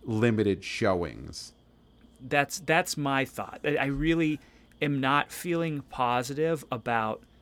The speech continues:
Speaker 2: the, the way the covid cases are moving, the way this winter is gonna be bad health-wise, even just with the flu and colds and things like that, that are gonna make you more susceptible.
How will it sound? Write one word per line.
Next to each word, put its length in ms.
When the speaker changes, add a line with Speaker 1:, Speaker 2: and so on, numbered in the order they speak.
Speaker 2:
the, 640
the 100
way 380
the 140
covid 400
cases 380
are 80
moving, 520
the 120
way 320
this 440
winter 420
is 140
gonna 200
be 140
bad 480
health-wise, 840
even 280
just 220
with 180
the 60
flu 560
and 180
colds 440
and 120
things 240
like 180
that, 400
that 180
are 100
gonna 260
make 380
you 100
more 160
susceptible. 840